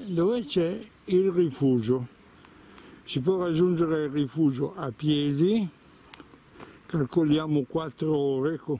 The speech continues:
comode, oppure si può arrivare anche con un fuoristrada.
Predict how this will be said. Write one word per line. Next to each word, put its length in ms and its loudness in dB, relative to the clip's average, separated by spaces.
comode, 640 -2
oppure 540 2
si 180 0
può 160 0
arrivare 520 -2
anche 320 -4
con 200 0
un 100 2
fuoristrada. 1040 -4